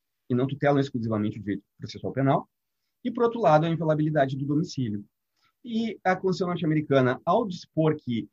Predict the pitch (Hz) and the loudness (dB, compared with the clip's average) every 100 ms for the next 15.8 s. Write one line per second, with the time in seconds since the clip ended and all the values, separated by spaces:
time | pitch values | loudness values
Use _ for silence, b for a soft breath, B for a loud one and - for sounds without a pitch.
0 | _ - 180 208 185 170 165 151 143 139 | _ 2 2 2 -4 -4 -2 -2 -2 -2
1 | 113 127 131 104 104 95 104 165 175 135 | 0 -2 -2 -4 -2 2 6 6 4 0
2 | _ _ _ _ - 190 175 185 226 - | _ _ _ _ -8 2 4 6 2 -4
3 | - 190 165 156 160 160 - 120 170 262 | -2 0 2 2 0 -4 -4 2 4 4
4 | 247 214 196 180 170 151 143 139 139 147 | 4 4 4 0 -2 -4 -4 0 -2 -2
5 | - 131 123 123 117 107 107 101 - 131 | 0 0 0 -2 -2 0 0 -2 -2 0
6 | 120 123 - 127 131 - _ _ _ _ | 0 0 4 6 6 2 _ _ _ _
7 | - 180 175 202 233 247 147 143 190 165 | 4 4 4 4 6 6 6 4 2 2
8 | 143 127 127 - 123 131 202 208 180 170 | 2 2 2 0 6 6 6 4 2 0
9 | - 202 269 233 135 120 117 120 160 _ | 2 4 4 4 2 6 6 6 2 _
10 | - 151 135 147 147 147 147 127 123 120 | -2 2 4 2 2 0 2 4 4 0
11 | 135 _ _ - 151 156 151 127 151 151 | -6 _ _ -4 2 4 6 6 4 4
12 | 139 110 - _ - 160 160 - 139 131 | 4 2 0 _ 0 2 2 0 -2 -2
13 | - 135 175 151 156 214 - _ _ _ | -4 -2 2 4 4 0 -6 _ _ _
14 | _ _ 226 233 190 165 165 - 226 269 | _ _ -2 2 4 4 4 -2 -6 -4
15 | 190 143 151 - - 131 135 156 | 0 2 2 -2 0 0 2 -2